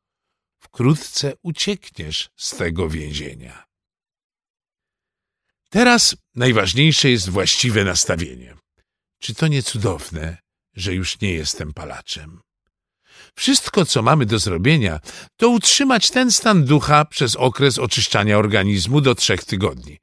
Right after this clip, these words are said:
W następnych rozdziałach zajmiemy się tą sprawą bardziej szczegółowo.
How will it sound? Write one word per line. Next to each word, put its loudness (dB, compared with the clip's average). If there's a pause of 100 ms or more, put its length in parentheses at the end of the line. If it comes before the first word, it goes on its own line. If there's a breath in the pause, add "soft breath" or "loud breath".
(600 loud breath)
W 0
następnych 4
rozdziałach 4
zajmiemy 2
się 2
tą 0
sprawą 2
bardziej 2
szczegółowo. -6